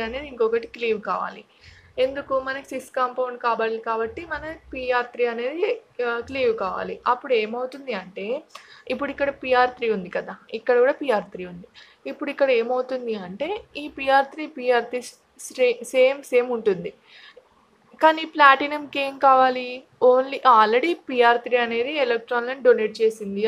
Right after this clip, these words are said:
అనుకుందాం. ఇక్కడ already బలంగా అయిపోయింది, ఈ బంధం అనేది బలంగా అయిపోయింది అనుకోండి, లేదా ఈ బంధం అయినా బలంగా అయిపోయింది అనుకోండి. అప్పుడు ఏమవుతుంది, ఇప్పుడు ఈ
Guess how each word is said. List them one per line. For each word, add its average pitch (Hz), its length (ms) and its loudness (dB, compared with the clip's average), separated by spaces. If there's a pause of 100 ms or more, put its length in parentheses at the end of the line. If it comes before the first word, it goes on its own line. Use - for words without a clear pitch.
అనుకుందాం. 180 460 -8 (520)
ఇక్కడ 285 180 -2 (140)
already 247 420 2
బలంగా 226 500 2
అయిపోయింది, 202 420 0 (300)
ఈ - 20 0 (120)
బంధం 202 320 -2
అనేది 240 260 -2
బలంగా 220 360 0 (100)
అయిపోయింది 190 420 -6
అనుకోండి, 180 420 -10 (720)
లేదా 285 180 8 (160)
ఈ - 20 -6 (160)
బంధం 262 320 0
అయినా 269 200 -4 (140)
బలంగా 233 420 2
అయిపోయింది 214 460 0
అనుకోండి. 180 420 -8 (480)
అప్పుడు 277 200 -2 (120)
ఏమవుతుంది, 262 600 -4 (2250)
ఇప్పుడు 247 240 -2 (280)
ఈ - 20 0